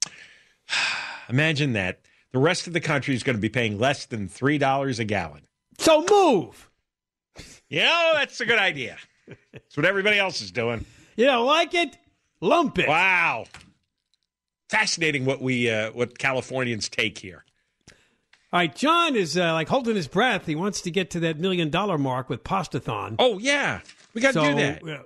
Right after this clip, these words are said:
Speaker 2: pastathon dot com is the place to go to donate. Or if you happen to be at a Smart and Final or a Wendy's, you can donate at checkout for the Pastathon, which, of course, benefits Katerina's Club, feeding twenty-five thousand meals every week to kids in need in Southern California.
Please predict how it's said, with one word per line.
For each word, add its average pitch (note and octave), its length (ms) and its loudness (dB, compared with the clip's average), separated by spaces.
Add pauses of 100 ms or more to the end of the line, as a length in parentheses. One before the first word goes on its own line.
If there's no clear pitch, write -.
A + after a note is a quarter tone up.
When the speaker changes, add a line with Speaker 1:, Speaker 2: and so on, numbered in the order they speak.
Speaker 2:
pastathon E3 560 -4
dot D3 240 -2
com D3+ 540 -2
is A2+ 80 -10
the C3+ 80 -10
place C3 260 -6
to - 60 -8
go C3 100 -4
to A#2 80 -6
donate. C3 340 -2
Or C#3+ 60 -4
if C3 80 -8
you C3 80 -4
happen D3 220 -2
to - 20 -6
be C#3+ 120 -4
at B2+ 60 -6
a A#2 40 -6
Smart D3+ 240 -2
and A#2 80 -14
Final D3+ 320 -4
or G2+ 240 -10
a G2 80 -16
Wendy's, A#2+ 480 -6 (480)
you B2 80 -6
can B2 100 -2
donate A2+ 320 -4
at G2 80 -16
checkout A2+ 480 -8
for B2+ 220 -8
the G#2 80 -12
Pastathon, A#2 580 -8
which, A2 160 -10
of B2 80 -10
course, B2 240 -6
benefits C#3 480 -4 (520)
Katerina's G3+ 640 0
Club, A#2 400 -4 (680)
feeding D#3+ 340 -4
twenty-five G#3+ 640 -2
thousand D3+ 320 -2
meals D3 180 -2
every C3+ 240 -2
week C3+ 420 -2
to - 80 -4
kids A#2+ 260 -2
in A#2 120 0
need B2 180 0
in G#2 140 -4
Southern A2 320 -2
California. B2 680 -2